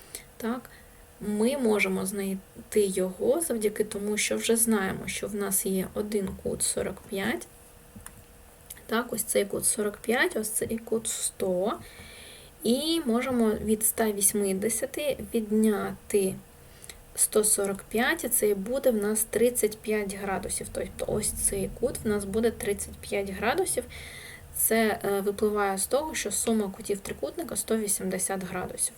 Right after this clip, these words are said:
Отже, ми знайшли ось цей маленький кут, так, А Ц К.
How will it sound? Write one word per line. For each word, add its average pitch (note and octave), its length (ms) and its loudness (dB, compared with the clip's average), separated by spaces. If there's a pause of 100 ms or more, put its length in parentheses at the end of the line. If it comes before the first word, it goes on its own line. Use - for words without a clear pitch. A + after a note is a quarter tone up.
Отже, G3 320 0
ми G#3+ 220 4
знайшли G3+ 580 -2 (1120)
ось A#3 180 0
цей G3+ 260 2
маленький G3 580 0 (140)
кут, G#3 260 0 (720)
так, A#3+ 300 -2 (880)
А G3 180 -2
Ц F#3+ 380 2
К. G3 300 0